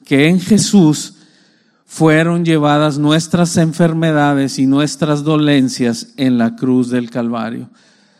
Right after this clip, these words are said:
Gracias te damos, Señor. Declaramos tu sanidad, hacemos las declaraciones de tu palabra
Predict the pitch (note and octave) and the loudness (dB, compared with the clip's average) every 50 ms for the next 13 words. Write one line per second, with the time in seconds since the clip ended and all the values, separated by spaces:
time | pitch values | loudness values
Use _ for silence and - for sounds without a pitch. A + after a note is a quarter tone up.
0 | _ _ - C3+ C#3 C#3+ D3 D#3 D3+ - E3 D3+ - - D#3+ C#3+ C3+ C3 B2+ B2 | _ _ -4 0 2 4 4 2 2 0 -2 -2 -2 0 0 2 2 2 0 0
1 | B2 A2+ - C3+ C3 B2+ A#2+ B2 B2+ B2 C3+ C3 B2+ B2+ C3 C3+ C#3+ C#3+ C3+ - | -2 -4 -6 -6 -4 -4 -4 -6 -6 -6 -4 -2 0 0 0 -2 -2 -4 -6 -8
2 | - - E3+ F3 E3+ - F#3 F3+ F3+ F3 E3+ E3 D3+ C#3+ C3+ C3 B2+ B2+ - - | -6 -4 -4 -2 -2 -2 -4 -4 -4 -4 -2 -2 0 0 0 -2 -2 -6 -10 -20
3 | _ _ _ _ _ _ - A#2+ - D3+ C#3+ D3 D3 D3 C#3 C3+ C3 C3+ - - | _ _ _ _ _ _ -14 -10 -8 -6 -4 -2 0 0 0 -2 -2 -4 -6 -4
4 | C3+ B2 A#2+ A#2+ A2+ - C#3 C#3 C#3+ C3+ C3 C3+ B2+ - - E3 E3 - F3 D#3 | -4 -2 -2 -4 -4 -4 -4 -2 -2 -2 -2 -4 -4 -4 -4 -6 -4 -4 -4 -4
5 | C#3+ C#3+ C#3+ C#3 C3 B2 A#2+ A#2 A2+ A2+ | -2 -2 0 0 0 -2 -2 -4 -6 -8